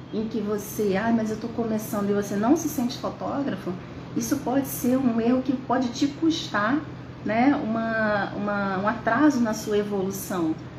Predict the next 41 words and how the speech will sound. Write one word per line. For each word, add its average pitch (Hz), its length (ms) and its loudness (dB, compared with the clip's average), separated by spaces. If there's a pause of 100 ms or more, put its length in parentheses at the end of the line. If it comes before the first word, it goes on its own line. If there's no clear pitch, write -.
(340)
Falei 285 240 6
aqui 302 120 2
na 226 120 0
outra 214 240 0
live 180 320 2
que - 80 -6
é 214 40 -2
importante 247 640 0
a 262 40 2
gente 226 200 -2
cometer 214 600 0
erros. 170 280 -2 (380)
E 214 40 -4
por - 160 -6
que 285 80 -2
que 277 80 0
eu 330 40 4
tô 302 120 4
trazendo 226 400 2
esse - 220 -6 (120)
te-, 233 280 2
esse 185 220 -2
tema 220 260 0
aqui 202 180 -2
de 196 320 2
erros, 185 420 -2 (320)
né, 202 140 0
que 202 200 -4
eu 226 140 6
cometi, 220 640 0
que - 60 -2
eu 196 60 -2
já 196 120 0
vi 190 140 0
outros 190 260 0
fotógrafos 185 480 -4
cometerem? 185 680 0 (460)
Justamente 247 640 4
porque 240 240 -2
tem 262 500 6
erros 247 300 2